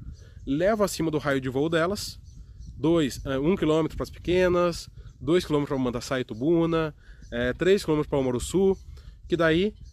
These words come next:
fica lá quinze dias, recalibra o G P S dela, você volta pro meliponário agora num lugar mais perfeito, né? Voltando aquilo lá, não existe, é, é feito melhor que perfeito. É antes feito do que perfeito.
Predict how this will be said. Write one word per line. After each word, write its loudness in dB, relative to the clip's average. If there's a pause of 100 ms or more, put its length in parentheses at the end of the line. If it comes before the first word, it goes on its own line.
fica -6
lá 2
quinze -2
dias, 2
recalibra 2
o 2
G -2
P -4
S 0
dela, 2
você -2
volta 2
pro -4
meliponário 0 (320)
agora 2
num 2
lugar 2
mais 0
perfeito, 2
né? 0
Voltando -4
aquilo -2
lá, 0 (480)
não 0
existe, 0
é, -2 (300)
é -4
feito 0
melhor 2
que -8
perfeito. -6
É -14
antes 2
feito 0 (340)
do -8
que -4
perfeito. 0